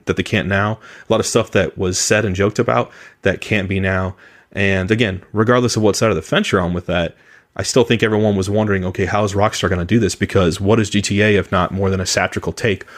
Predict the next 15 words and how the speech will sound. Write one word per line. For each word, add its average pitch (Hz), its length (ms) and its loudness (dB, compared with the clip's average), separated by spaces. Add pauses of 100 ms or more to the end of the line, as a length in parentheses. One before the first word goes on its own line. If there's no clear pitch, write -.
(180)
on 90 300 0
modern 90 320 2
life 117 320 0 (340)
with 98 140 -2
these 92 160 -2
games, 117 460 0 (280)
or 110 180 2
at 95 60 2
least, 110 360 0
you 113 100 -2
know, 87 240 0 (640)
of 95 180 0
some 120 280 0
era? 113 400 -2 (320)
So 113 480 2